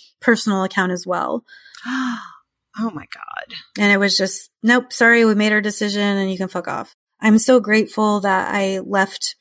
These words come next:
Speaker 1: Facebook in twenty eighteen, um, for a variety of reasons. And my life instantly got better.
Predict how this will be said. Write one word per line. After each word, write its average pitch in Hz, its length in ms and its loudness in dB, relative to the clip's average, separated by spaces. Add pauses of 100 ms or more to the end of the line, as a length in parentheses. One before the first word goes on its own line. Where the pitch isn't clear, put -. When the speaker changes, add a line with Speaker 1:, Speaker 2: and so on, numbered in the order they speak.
Speaker 1:
Facebook 196 400 -2
in 190 100 -4
twenty 185 400 -4
eighteen, 196 460 -2 (140)
um, 190 320 -4
for 196 160 -6
a 185 60 -4
variety 190 580 2
of 185 100 -4
reasons. 202 640 2 (600)
And 208 520 4 (1120)
my 240 220 6
life 220 300 4
instantly 190 460 0
got 175 200 -2
better. 165 320 -2